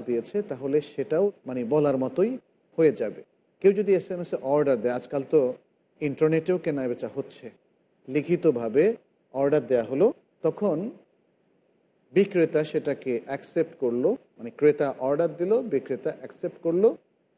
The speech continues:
ফলে কেনা বেচা কিন্তু এর মধ্যেই হয়ে গেল। আজকের দেখেন, এই যে শরিয়াত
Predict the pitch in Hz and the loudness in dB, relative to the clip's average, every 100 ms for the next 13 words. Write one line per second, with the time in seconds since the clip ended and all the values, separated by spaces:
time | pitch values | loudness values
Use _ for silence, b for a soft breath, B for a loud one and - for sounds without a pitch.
0 | - 160 156 151 135 135 160 143 156 156 | -4 -2 0 0 2 2 2 0 2 4
1 | 135 135 131 202 285 330 _ _ _ _ | 4 0 2 2 2 -6 _ _ _ _
2 | _ - 208 165 110 101 92 _ - 147 | _ 2 4 4 0 -10 -14 _ -10 -10
3 | - - 185 160 - - 147 143 147 113 | -6 2 4 4 0 -10 -8 -4 -4 -2
4 | 147 165 156 139 117 - - - 135 131 | -2 -2 0 0 0 -6 -16 -4 -2 2
5 | 131 | 0